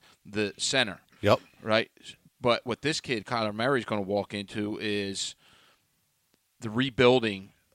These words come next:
Speaker 1: uh, from ground zero, if you will. Right? They do have some pieces in running back, David Jones, but their wide receiver situation is questionable at best, and their offensive line is questionable at best. So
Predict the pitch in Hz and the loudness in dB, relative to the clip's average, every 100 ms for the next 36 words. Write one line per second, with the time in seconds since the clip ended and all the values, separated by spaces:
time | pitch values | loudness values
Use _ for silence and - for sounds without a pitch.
0 | _ 117 110 - 120 104 120 113 95 98 | _ -8 -8 -6 -8 -4 0 0 -2 -2
1 | 127 110 82 - - 113 104 98 101 87 | 0 0 -4 -12 -10 -8 -6 -2 -2 -2
2 | _ _ _ 107 107 117 _ 127 127 117 | _ _ _ -2 -2 -2 _ -4 -2 0
3 | 143 175 151 127 - 127 - 127 113 117 | 0 2 0 0 -2 -4 -4 -4 -4 -4
4 | 104 107 101 110 110 101 104 101 - 101 | -4 -6 -2 -2 -2 -4 -4 -4 -6 -8
5 | 95 - 101 101 104 - 95 - - - | -8 -4 -4 -4 -6 -6 -6 -8 -20 -4
6 | 110 107 123 127 117 139 120 110 117 - | -2 2 2 2 -2 -4 -4 -6 -8 -6
7 | 107 107 - 98 - 123 120 117 110 98 | -4 -4 -4 -8 -2 -2 -2 -4 -6 -6
8 | - 90 98 - - - - - 107 - | -8 -12 -10 -14 -18 -20 -16 -8 -4 -2
9 | 127 127 117 117 117 151 110 - 107 95 | -2 -4 -6 -6 -4 -4 -6 -8 -6 -6
10 | 98 90 85 90 78 - - - 127 120 | -10 -12 -12 -14 -14 -18 -14 -4 2 2
11 | 117 | 0